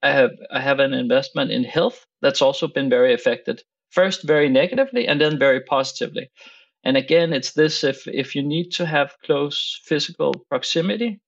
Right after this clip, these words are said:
for health, people, I think, have also been shying away from seeking out treatment they would otherwise do just because of this overall concern that, uh, they might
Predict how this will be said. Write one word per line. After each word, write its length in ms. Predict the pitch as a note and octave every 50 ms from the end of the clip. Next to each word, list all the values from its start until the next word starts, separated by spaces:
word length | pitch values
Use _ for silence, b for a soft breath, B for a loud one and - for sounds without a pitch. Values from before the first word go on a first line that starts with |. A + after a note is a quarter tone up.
| _ _
for 160 | _ - D3+ C#3+
health, 340 | - F3+ G3+ A#3 A#3+ - _ _
people, 300 | - E3 D#3+ D#3+ F3+ D#3+
I 100 | D3 C3+
think, 220 | - E3 D3+ D3
have 120 | D3 C#3
also 300 | C#3+ C#3+ D#3+ D#3 - E3+
been 160 | E3 - D3 C3+
shying 460 | - - - C3 C3+ C3+ C#3 D3+ D3
away 480 | C3+ C3+ C3 C3 C3 C3+ C#3+ D3 - _ _ _ _
from 180 | - D3 C#3+
seeking 460 | C3+ - - E3+ D3+ D#3+ - D#3+ C#3+
out 200 | C#3 C3 C3+ -
treatment 440 | - - D#3+ D3+ D3 D3+ D3 C#3+ C3+
they 140 | C3 C3+ C3+
would 180 | B2 B2+ B2 C3
otherwise 460 | C#3 D3 E3+ F3 - - F3+ F3+ -
do 280 | - G#3+ G#3+ A#3+ A#3 A#3 _ _ _ -
just 260 | D3 D3 - - -
because 400 | D3 - - D3 C3+ C3 - -
of 160 | C#3+ C3+ C3
this 220 | C3 C3+ C3 C3 -
overall 480 | - C#3 C#3 C3+ C3+ C3 C3 C3 B2+ -
concern 460 | - C3 A#2 - - A#2+ A#2 A#2+ A#2+
that, 200 | A#2+ A#2+ A2+ - -
uh, 280 | - B2 A#2 A2+ A2+ A2
they 180 | A2 A2+ A2+ A2+
might 300 | A#2 A2 A2+ - -